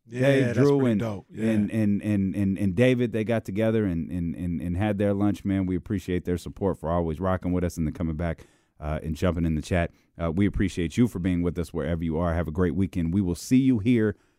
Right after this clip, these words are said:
Speaker 2: Monday beginning at ten A M with the Insiders on Sacramento Sports Leader, E S P N thirteen twenty.
Speaker 1: Vamos Kings, light the beam.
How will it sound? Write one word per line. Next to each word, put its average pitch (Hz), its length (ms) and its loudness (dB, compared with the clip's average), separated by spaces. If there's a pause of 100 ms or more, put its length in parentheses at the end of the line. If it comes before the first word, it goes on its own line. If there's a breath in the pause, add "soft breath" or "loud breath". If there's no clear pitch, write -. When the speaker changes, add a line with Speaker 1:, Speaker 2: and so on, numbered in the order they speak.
(260)
Speaker 2:
Monday 120 560 4
beginning 87 360 -2
at - 120 -10
ten 113 160 -2
A 107 160 2
M 92 120 0
with 85 100 -4
the 80 100 -8
Insiders 73 480 -4
on 73 100 -8
Sacramento 82 380 -4
Sports - 360 -8
Leader, 53 200 -14
E 73 120 -12
S 65 80 -14
P - 160 -16
N - 60 -12
thirteen - 280 -14
twenty. - 380 -16
Speaker 1:
Vamos 196 440 4
Kings, 254 520 2
light 247 260 6
the 208 140 4
beam. 262 580 4